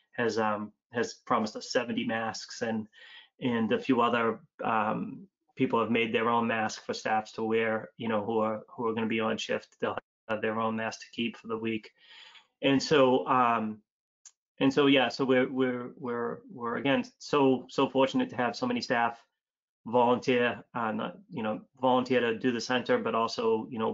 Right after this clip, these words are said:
willing to cover the re-, the residential shifts as we go through this crisis. As Dan mentioned, you know, we were,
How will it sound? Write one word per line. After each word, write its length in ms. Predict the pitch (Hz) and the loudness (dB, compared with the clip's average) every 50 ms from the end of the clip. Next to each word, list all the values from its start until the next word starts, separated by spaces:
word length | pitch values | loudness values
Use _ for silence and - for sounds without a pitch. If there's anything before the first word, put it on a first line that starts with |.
| 107 110 | -4 -4
willing 280 | 117 120 123 123 117 | -2 0 0 0 0
to 100 | - - | -4 -10
cover 260 | - - 131 113 117 | -10 -6 -6 -4 -4
the 120 | 113 117 110 | -4 -4 -2
re-, 240 | 113 120 123 127 123 - - | -2 -2 -2 -4 -6 -10 -12
the 80 | 117 | -6
residential 480 | 110 123 120 110 117 117 113 - - 113 | -2 -2 -2 0 0 -2 -4 -4 -6 -10
shifts 320 | - - 117 110 - - | -8 -4 -4 -4 -4 -4
as 160 | 120 113 - | -6 -6 -4
we 80 | 113 113 | -6 -6
go 180 | 104 - 113 110 | -2 -2 -2 -2
through 160 | - 113 110 | -2 -4 -2
this 140 | 113 107 - | -2 -2 -2
crisis. 540 | - - 120 120 113 - 120 110 - - - _ - - - _ _ _ _ _ _ _ - | -2 -4 -4 -4 -4 -4 -6 -8 -8 -12 -14 _ -20 -20 -20 _ _ _ _ _ _ _ -8
As 140 | 127 117 - | -6 -4 -2
Dan 200 | - 120 117 120 | 0 0 2 2
mentioned, 400 | 120 120 113 - 123 117 117 113 | 2 2 0 0 0 0 0 2
you 80 | 113 110 | 0 2
know, 140 | 113 110 | 2 2
we 140 | 107 110 110 | 2 2 2
were, 440 | 107 117 117 120 120 120 117 - | 2 2 2 2 2 0 -2 -4